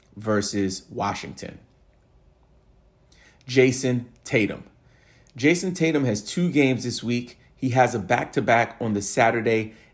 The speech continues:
and Sunday. Just like Garland, Tatum was a part of the All-Star weekend festivities, so I know he's gonna be pumped up. But also, just on paper, the Celtics have been no joke,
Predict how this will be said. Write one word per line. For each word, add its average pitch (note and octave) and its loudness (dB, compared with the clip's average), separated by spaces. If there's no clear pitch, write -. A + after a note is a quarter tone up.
and G2+ -2
Sunday. G2 -2
Just D3 2
like F3 2
Garland, B2 2
Tatum D#3+ 2
was C#3 0
a A#2 0
part B2+ 0
of G#2 -4
the G#2 0
All-Star A#2+ 4
weekend A2+ -4
festivities, C#3 0
so C3+ -4
I B2+ 2
know B2+ 0
he's B2+ -2
gonna G#2+ -2
be G2 -2
pumped G2+ -4
up. G#2 -4
But B2+ -2
also, E3 2
just D3+ -6
on B2 -4
paper, E3 -2
the B2+ 2
Celtics - 0
have A#2 0
been G#2+ 0
no D3+ 4
joke, C3 -2